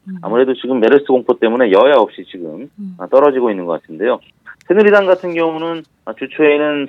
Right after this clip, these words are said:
Speaker 2: 사십 점 이,
Speaker 1: 네.
Speaker 2: 어, 삼십구 점 구, 뭐 이런 식으로 뭐 대략 사십 퍼센트 안팎을 유지하다가
Speaker 1: 네.
Speaker 2: 수요일부터,
Speaker 1: 음.
Speaker 2: 어, 수요일 날 많이 떨어졌습니다. 삼십육 퍼센트로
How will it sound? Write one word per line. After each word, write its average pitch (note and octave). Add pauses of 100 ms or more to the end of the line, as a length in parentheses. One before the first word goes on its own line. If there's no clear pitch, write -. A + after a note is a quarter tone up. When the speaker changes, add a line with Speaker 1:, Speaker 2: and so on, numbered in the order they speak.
Speaker 2:
사십 A#2+
점 A#2+
이, E2+ (320)
Speaker 1:
네. F#3
Speaker 2:
어, G2
삼십구 -
점 B2+
구, G2
뭐 G#2
이런 C#3+
식으로 C#3 (240)
뭐 A#2
대략 C3
사십 A#2+
퍼센트 C#3
안팎을 A2+
유지하다가 G#2
Speaker 1:
네. F3 (120)
Speaker 2:
수요일부터, D#3+ (240)
Speaker 1:
음. A3+
Speaker 2:
어, F2
수요일 G3
날 D#3+
많이 F#2
떨어졌습니다. F2+
삼십육 C3+
퍼센트로 A#2+